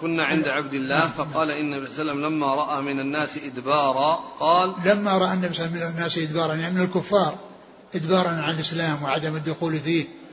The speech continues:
Speaker 2: ومشاقته ومؤاذ-، و-، وإيذاء أهله ويعني بقائهم وإصرارهم على الكفر، آه،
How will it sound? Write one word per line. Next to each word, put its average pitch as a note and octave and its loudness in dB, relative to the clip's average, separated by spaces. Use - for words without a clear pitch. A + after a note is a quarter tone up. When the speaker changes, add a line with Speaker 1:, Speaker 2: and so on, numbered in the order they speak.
Speaker 2:
ومشاقته D#3+ 0
ومؤاذ-، D#3+ -2
و-، E3+ 0
وإيذاء D#3+ 0
أهله E3 0
ويعني D#3 0
بقائهم D#3 2
وإصرارهم D#3 0
على D#3 0
الكفر، F#3 2
آه، D#3 0